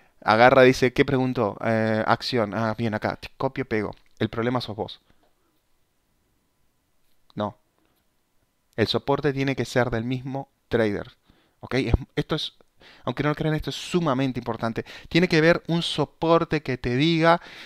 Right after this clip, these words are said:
y que te guíe, y cuando tengas un problema te lo resuelva, y cuando no entiendas algo te lo resuelva. El soporte es sumamente importante.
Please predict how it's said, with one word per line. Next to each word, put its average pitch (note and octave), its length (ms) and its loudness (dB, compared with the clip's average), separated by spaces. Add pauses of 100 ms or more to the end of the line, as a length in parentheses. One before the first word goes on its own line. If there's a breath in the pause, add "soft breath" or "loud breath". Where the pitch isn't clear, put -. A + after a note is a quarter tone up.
(140)
y C3+ 160 -2
que C3 200 2
te C3+ 140 0
guíe, E3+ 560 4
y C3+ 80 0
cuando C3 280 0
tengas D3 240 -2
un C3+ 100 -4
problema C3+ 340 0
te C3 120 -2
lo A#2 100 -2
resuelva, D#3+ 680 6
y D3+ 40 4
cuando B2 240 0
no B2+ 60 0
entiendas B2+ 400 -2
algo B2+ 180 0
te A#2+ 100 -6
lo G#2+ 120 -6
resuelva. G#2 480 -6
El A#2 100 -2
soporte B2+ 400 -6
es A#2+ 60 -8
sumamente A#2+ 420 -4
importante. A#2+ 580 2